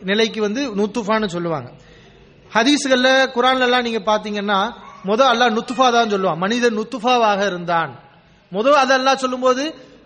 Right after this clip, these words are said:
ஆ, மின் மணி யும்னா, மணியாக இருந்தான். மணினா என்ன? இரண்டும், ஏ, சேராத நிலையில் இருக்கும்போது உள்ள ஒரு நிலை. நுத்துஃபா என்றால் இரண்டும் கலந்த நிலையில் இருக்கக்கூடிய ஒரு நிலை.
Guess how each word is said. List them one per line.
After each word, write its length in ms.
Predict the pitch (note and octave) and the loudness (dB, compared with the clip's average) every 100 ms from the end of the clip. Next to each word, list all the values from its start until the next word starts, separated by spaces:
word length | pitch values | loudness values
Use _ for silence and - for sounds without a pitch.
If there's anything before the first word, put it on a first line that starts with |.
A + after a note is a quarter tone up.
| - | -4
ஆ, 340 | G3+ A3 G#3+ | 0 2 0
மின் 220 | G#3+ A3 A3+ | -2 -4 -2
மணி 540 | A#3 D4 C#4+ B3+ A#3 | -2 -2 -2 -2 -4
யும்னா, 320 | B3 B3+ A3+ | -4 -2 0
மணியாக 480 | G3 A#3+ D4 C#4+ B3+ | 0 0 0 2 2
இருந்தான். 420 | A#3 G#3+ G3 F3+ | 0 -2 -4 -4
மணினா 300 | G#3 B3+ C4+ | -4 -2 -2
என்ன? 300 | C4 A#3 F3 - - _ _ _ _ - | -2 -2 -6 -8 -20 _ _ _ _ -12
இரண்டும், 580 | A3 C4 C#4 C#4+ A#3+ A#3+ | -2 0 0 -2 -4 -2
ஏ, 260 | A#3 A3+ | 0 0
சேராத 460 | A3+ A#3+ C4 C4+ C4 | 0 0 2 0 -2
நிலையில் 320 | A#3+ B3 B3 | -2 -2 -4
இருக்கும்போது 560 | A3 G#3+ G#3+ G#3+ A#3+ C#4+ | -8 -8 -6 -2 -2 -2
உள்ள 280 | A#3+ B3+ | -2 0
ஒரு 120 | A3 F#3 | 0 -2
நிலை. 320 | F#3 D3+ - - - - - - | -4 -6 -8 -20 -20 -20 -16 -6
நுத்துஃபா 500 | A3+ C#4+ B3 D4+ C#4 | -4 -2 0 2 4
என்றால் 480 | A#3+ A#3+ B3 E4 - - - _ _ | 2 2 0 0 -6 -20 -20 _ _
இரண்டும் 440 | G#3 B3 D4 D#4+ D#4 | 0 2 2 0 -2
கலந்த 360 | A#3 B3 C#4+ | 0 0 0
நிலையில் 420 | C4+ B3 B3 A#3 A3+ | 0 0 0 -2 -4
இருக்கக்கூடிய 340 | A3 G3+ B3 | -6 -6 -4
ஒரு 100 | A3 | -4
நிலை. 460 | F3 F3 C#3 - | -4 -6 -8 -14